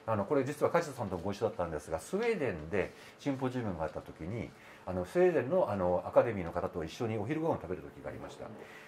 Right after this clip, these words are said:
で、たまたまこのアカデミーのプレジデントの方の隣に座ったので、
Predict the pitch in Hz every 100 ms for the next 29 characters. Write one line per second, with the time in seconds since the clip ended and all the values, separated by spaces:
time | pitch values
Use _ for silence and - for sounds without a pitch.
0 | - 131 131 180 190 180 185 156 139 170
1 | 156 113 90 131 127 98 80 82 80 78
2 | 82 101 101 87 98 92 - 90 67 82